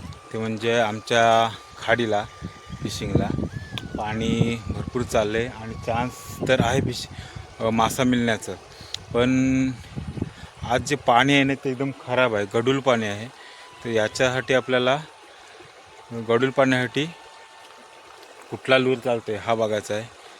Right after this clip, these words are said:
तर माझ्याकडे एक, अ, येलो कलरचा आहे डार्क, तो मी लावून बघतो. त्याच्यानंतर हा एक आहे आपल्याकडे, हा एक लावायचा आहे. ह्याची अवस्था खराब आहे, यातले दोन आहेत माझ्याकडे,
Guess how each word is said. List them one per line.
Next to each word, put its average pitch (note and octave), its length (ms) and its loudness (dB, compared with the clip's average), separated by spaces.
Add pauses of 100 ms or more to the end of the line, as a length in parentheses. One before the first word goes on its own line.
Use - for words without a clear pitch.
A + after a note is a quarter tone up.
(220)
तर A2 80 -6
माझ्याकडे A2+ 500 -2
एक, - 260 -8
अ, A2 340 -2 (280)
येलो A2+ 240 -2
कलरचा A#2+ 480 0
आहे G#2+ 220 -4 (500)
डार्क, A2+ 300 4 (240)
तो A#2+ 120 0
मी A#2+ 440 0 (100)
लावून A#2 280 2
बघतो. A2 340 -6 (560)
त्याच्यानंतर B2 680 2 (1400)
हा B2 100 6
एक B2 140 4
आहे A#2 180 2
आपल्याकडे, G#2+ 420 -2 (1000)
हा A#2 80 2
एक A2+ 100 0
लावायचा G#2+ 400 0
आहे. B2+ 180 -6 (760)
ह्याची G#2+ 180 -4
अवस्था A2 360 2 (100)
खराब A#2 240 2
आहे, A2+ 420 -4
यातले A2 220 -8
दोन A#2+ 260 2
आहेत A2+ 100 2
माझ्याकडे, G2+ 400 -6